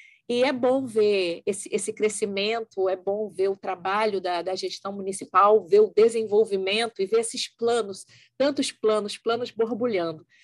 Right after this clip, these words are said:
Adorei a nossa conversa, foi muito, muito bom. Tenho certeza de que quem ouvir o nosso podcast também vai, também vai ficar, assim, animado com tudo que tá vindo por aí. E eu,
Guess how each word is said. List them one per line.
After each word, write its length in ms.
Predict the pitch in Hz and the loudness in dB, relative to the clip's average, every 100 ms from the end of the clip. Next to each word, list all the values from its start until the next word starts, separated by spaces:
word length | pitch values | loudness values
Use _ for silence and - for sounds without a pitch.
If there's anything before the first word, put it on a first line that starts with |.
| _ _ - | _ _ -4
Adorei 800 | 247 294 247 262 233 214 226 | -2 -2 -2 -2 0 2 2
a 60 | 208 | 2
nossa 300 | 196 202 - | -2 -8 -10
conversa, 800 | - 185 180 175 180 - - 190 _ _ _ - | -8 -6 0 0 -2 -6 -10 -10 _ _ _ 2
foi 160 | 220 | 2
muito, 580 | 214 233 285 302 269 226 | 4 0 2 4 4 4
muito 260 | 220 - 262 | 0 0 -2
bom. 440 | 196 208 220 240 - - _ | 2 4 6 4 -2 -20 _
Tenho 160 | 202 208 | -4 -2
certeza 480 | 208 240 - 220 208 | -2 -2 0 0 0
de 80 | |
que 140 | 202 - | -6 -6
quem 160 | 208 | -4
ouvir 520 | 208 190 170 220 226 - | -2 -4 -4 -4 -4 -6
o 40 | |
nosso 300 | 196 185 190 | -10 -10 -10
podcast 580 | - 185 170 - 190 190 | -8 -8 -6 -2 -2 -2
também 360 | 185 185 190 190 | -6 -6 -6 -4
vai, 420 | 180 175 170 160 - - _ _ | -2 2 0 -2 -12 -20 _ _
também 200 | 175 214 | -2 0
vai 100 | 226 | 0
ficar, 300 | 220 214 214 | -2 -4 -4
assim, 520 | 208 - 196 180 160 156 - | -2 -4 -6 -6 -12 -16 -6
animado 680 | 196 226 233 196 208 208 190 | -2 -2 -2 -2 -2 -2 -4
com 220 | 202 190 | -6 -6
tudo 280 | 220 220 226 | -4 -6 -6
que 100 | - | -6
tá 160 | 196 | -4
vindo 260 | 185 190 185 | -4 -8 -10
por 220 | - 175 | -6 -2
aí. 380 | 170 175 208 208 _ _ _ _ _ _ | 0 0 -2 -6 _ _ _ _ _ _
E 880 | 196 190 190 185 180 180 170 165 170 _ | -2 0 2 0 0 0 0 0 -4 _
eu, 340 | 190 190 196 | 0 0 0